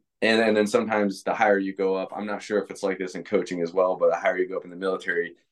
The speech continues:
it starts to open your eyes to why other people made decisions that didn't make sense. Like, "Oh man, okay, this is why this guy made a decision that nobody liked." Um, and yeah, in Syria, I had to make some decisions that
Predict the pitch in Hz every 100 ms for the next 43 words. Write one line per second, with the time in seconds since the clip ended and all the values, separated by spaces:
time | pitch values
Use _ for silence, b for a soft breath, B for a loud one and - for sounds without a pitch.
0 | - - 110 101 - 101 101 92 87 85
1 | 90 92 87 87 - _ _ _ _ 104
2 | 92 90 87 85 - 110 107 101 101 -
3 | 87 85 80 76 87 82 82 78 85 90
4 | 87 85 80 85 76 - - - - -
5 | 76 73 - _ - 101 92 87 90 80
6 | 95 107 107 95 92 90 - 92 85 80
7 | - _ _ 104 95 85 107 98 87 -
8 | 87 82 82 85 82 - - _ - 78
9 | 78 80 _ b b b 107 104 95 90
10 | - 95 95 92 110 107 95 90 98 92
11 | 92 - 87 82 90 85 85 82 80